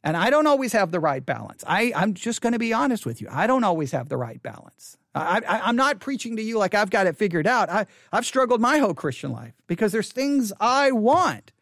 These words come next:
There's things I want to spend money on, right? I want a new Ba-, MacBook Pro. I want one, okay?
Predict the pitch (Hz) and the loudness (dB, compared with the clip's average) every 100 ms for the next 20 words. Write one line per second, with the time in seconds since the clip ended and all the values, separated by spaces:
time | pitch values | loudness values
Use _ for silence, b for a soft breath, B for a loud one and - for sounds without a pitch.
0 | _ _ _ _ 208 240 - 269 277 254 | _ _ _ _ 0 2 2 2 2 0
1 | - _ 226 285 302 311 294 226 277 302 | -4 _ -2 2 4 4 2 2 4 2
2 | 294 320 320 - 285 311 320 277 349 403 | 0 -4 -4 2 2 2 2 2 2 2
3 | 349 208 143 120 117 - _ _ _ _ | 2 0 0 -4 -10 -14 _ _ _ _
4 | _ 220 320 311 220 302 311 269 262 254 | _ 2 4 4 4 4 4 2 4 6
5 | 339 359 370 381 311 330 269 233 311 330 | 6 4 2 2 2 2 2 2 2 2
6 | - 320 - - 339 427 - - - 359 | 2 0 0 0 2 4 2 0 2 2
7 | 370 339 392 240 247 185 131 123 175 220 | 4 6 4 4 4 4 2 -2 0 2
8 | 269 285 | 2 2